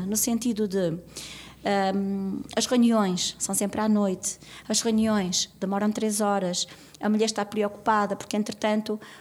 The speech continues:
se não tiver alguém que a possa estar em casa a dar este apoio, sentir-se mais sozinha, mais desprotegida,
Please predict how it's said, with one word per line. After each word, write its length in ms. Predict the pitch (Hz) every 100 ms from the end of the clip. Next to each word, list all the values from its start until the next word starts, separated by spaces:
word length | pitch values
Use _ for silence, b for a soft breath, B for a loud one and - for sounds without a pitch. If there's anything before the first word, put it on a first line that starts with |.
| B
se 160 | - 214
não 140 | 214
tiver 420 | 214 208 202 214
alguém 520 | 208 202 196 220 214
que 100 | 202
a 60 | 190
possa 240 | 202 202
estar 260 | 202 - 208
em 100 | 208
casa 440 | 208 214 202 196
a 20 | 185
dar 180 | 196
este 220 | 202 202 202
apoio, 580 | - 226 226 208 180 B B B
sentir-se 480 | - 214 214 -
mais 220 | 208 202 -
sozinha, 360 | 214 208 233
mais 220 | 196 196
desprotegida, 840 | - - 208 - 214 262 196 165